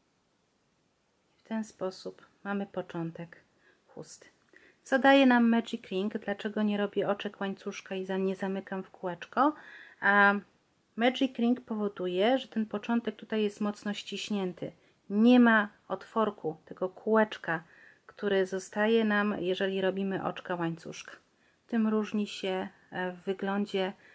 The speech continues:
Magic Ring od początku z oczek łańcuszka. Ok, przechodzimy do kolejnego rzędu.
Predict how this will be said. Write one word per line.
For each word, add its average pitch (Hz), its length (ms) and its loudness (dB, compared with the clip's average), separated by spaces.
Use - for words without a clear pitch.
Magic 208 420 -2
Ring 277 440 4
od 269 140 0
początku 208 600 -6
z 190 60 -14
oczek - 340 -10
łańcuszka. - 520 -10
Ok, - 180 -4
przechodzimy 262 640 4
do 208 220 2
kolejnego 202 680 -2
rzędu. 175 540 -2